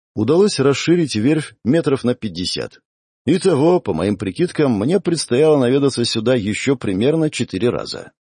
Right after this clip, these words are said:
Смотритель за это время успел пригнать лишь небольшую часть грузчиков. Пообещал ему завтра утром снова вернуться, сел в карету и велел возничему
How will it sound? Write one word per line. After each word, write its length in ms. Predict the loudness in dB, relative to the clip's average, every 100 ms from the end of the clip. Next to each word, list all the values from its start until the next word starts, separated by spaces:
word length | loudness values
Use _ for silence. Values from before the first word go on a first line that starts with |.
| _
Смотритель 680 | -8 -2 0 2 0 2 0
за 140 | 2 -2
это 180 | -2
время 440 | 0 0 0 -2 -6
успел 380 | -6 -2 2 2
пригнать 420 | 2 0 2 2
лишь 240 | 0 -2 0
небольшую 540 | -2 0 -2 -2 -6
часть 260 | -2 -4 -2
грузчиков. 580 | -4 -4 -10 -14 -16 _ _ _ _ -4
Пообещал 540 | 0 0 0 2 2
ему 180 | 4 2
завтра 400 | 2 0 0 0
утром 360 | -2 -2 -2
снова 300 | -2 -2 0
вернуться, 680 | 0 0 0 -2 0 0 0 -4
сел 240 | -2 -2
в 80 | -2
карету 380 | -2 0 0 -2
и 80 | -2
велел 300 | -2 0 0
возничему 600 | 0 0 -2 -2 -4